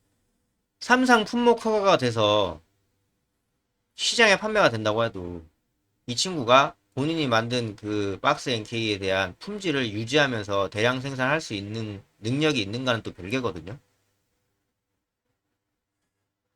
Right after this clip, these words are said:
그렇기 때문에 이제 대기업이랑 현실적으로 같이 갈 수밖에 없는데 대기업이 러브-,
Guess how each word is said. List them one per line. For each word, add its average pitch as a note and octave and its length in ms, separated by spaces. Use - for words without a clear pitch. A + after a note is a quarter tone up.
그렇기 G#3+ 280
때문에 D#3+ 340
이제 B2 460
대기업이랑 B2+ 1040
현실적으로 G3+ 640
같이 - 240
갈 B2 160
수밖에 C#3+ 380
없는데 F#2+ 600
대기업이 D#3 420
러브-, C#3+ 360